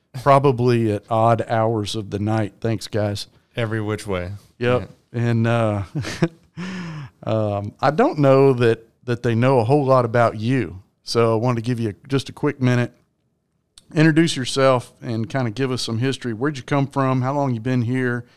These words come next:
Speaker 1: And talk a little bit about, uh, your current roles and responsibilities.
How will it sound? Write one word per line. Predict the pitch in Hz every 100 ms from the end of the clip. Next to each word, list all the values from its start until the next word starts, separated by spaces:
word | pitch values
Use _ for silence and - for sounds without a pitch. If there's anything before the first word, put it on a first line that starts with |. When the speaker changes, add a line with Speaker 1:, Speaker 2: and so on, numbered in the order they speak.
| _ _ _ _
Speaker 1:
And | 123 123 123 117
talk | 170 202 175
a |
little | 143 156
bit | 139 135
about, | 120 123 117 - 123
uh, | 113
your | 110 113
current | 113 143 131 101
roles | 120 120 107
and | 107
responsibilities. | 98 120 113 101 95 104 95 82 - -